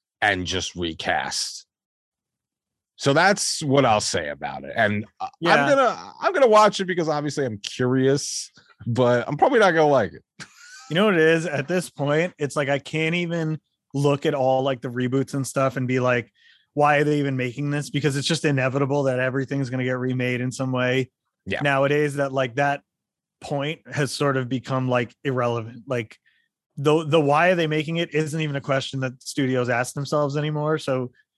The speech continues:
Speaker 2: there's no point. Everything's getting remade. If you like it, you're gonna see it again. <laughs> So
Speaker 1: Yeah,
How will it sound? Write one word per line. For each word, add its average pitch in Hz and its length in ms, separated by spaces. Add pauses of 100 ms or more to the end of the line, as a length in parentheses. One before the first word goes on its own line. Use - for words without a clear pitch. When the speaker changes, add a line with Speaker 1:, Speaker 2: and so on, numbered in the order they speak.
(160)
Speaker 2:
there's 135 160
no 135 160
point. 113 340 (280)
Everything's 175 460
getting 139 220
remade. 127 480
If 139 140
you 180 100
like 170 220
it, 170 80
you're 151 100
gonna 143 160
see 131 180
it 123 60
again. 117 320
<laughs> - 220
So 190 100 (540)
Speaker 1:
Yeah, 113 280